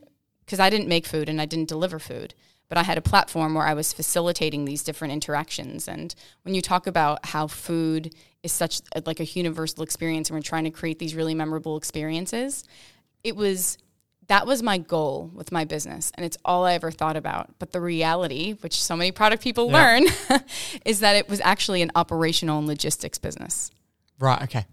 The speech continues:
Speaker 1: Because it's facilitation of a perishable product
Speaker 2: Yeah,
Speaker 1: at
Speaker 2: right.
Speaker 1: scale that needs
Speaker 2: Mm-hmm.
Speaker 1: to be there on time, every time, looking like the photo.
Speaker 2: Okay.
Speaker 1: And the, the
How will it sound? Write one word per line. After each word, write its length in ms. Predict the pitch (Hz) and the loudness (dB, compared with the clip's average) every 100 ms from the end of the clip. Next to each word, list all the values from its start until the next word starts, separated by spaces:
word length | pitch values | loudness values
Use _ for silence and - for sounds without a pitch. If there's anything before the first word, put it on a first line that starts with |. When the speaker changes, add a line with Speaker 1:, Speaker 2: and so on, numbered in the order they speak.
| _ | _
Speaker 1:
Because 280 | 202 226 190 | -4 -2 -2
it's 180 | 185 - | -2 -4
facilitation 960 | - - - 214 208 - 180 - 151 | -4 -2 0 0 0 -2 0 0 0
of 120 | 156 160 | -4 -4
a 60 | |
perishable 640 | 151 - 170 170 175 160 | -4 -2 -2 0 -2 -4
product 760 | 156 - 156 156 165 - - - - | -6 -4 -2 -2 -6 -10 -16 -16 -14
Speaker 2:
Yeah, 100 | 120 | -8
Speaker 1:
at 60 | 113 | 2
Speaker 2:
right. 180 | 180 - | 4 4
Speaker 1:
scale 540 | - 175 151 143 156 - | 2 4 4 2 -2 -2
that 120 | 170 | 0
needs 220 | 175 107 | 0 -2
Speaker 2:
Mm-hmm. 60 | 135 | -2
Speaker 1:
to 60 | |
be 200 | 160 180 | -4 -4
there 260 | 185 151 156 - | -2 -2 -4 -4
on 220 | 165 180 | -2 -2
time, 380 | 202 160 151 151 - - | -2 -4 -4 -4 -6 -6
every 240 | 180 175 | -4 -4
time, 340 | - 151 151 156 | -4 -4 -4 -6
looking 340 | 156 165 165 | -8 -6 -4
like 180 | 156 147 | -4 -6
the 80 | 156 | -8
photo. 440 | - 147 - 165 - | -4 -4 -2 -6 -8
Speaker 2:
Okay. 320 | 131 120 120 113 - | -6 -2 -2 -4 0
Speaker 1:
And 180 | 202 190 | 0 4
the, 400 | 185 175 170 - _ _ _ _ | 4 6 4 2 _ _ _ _
the 120 | 185 | -6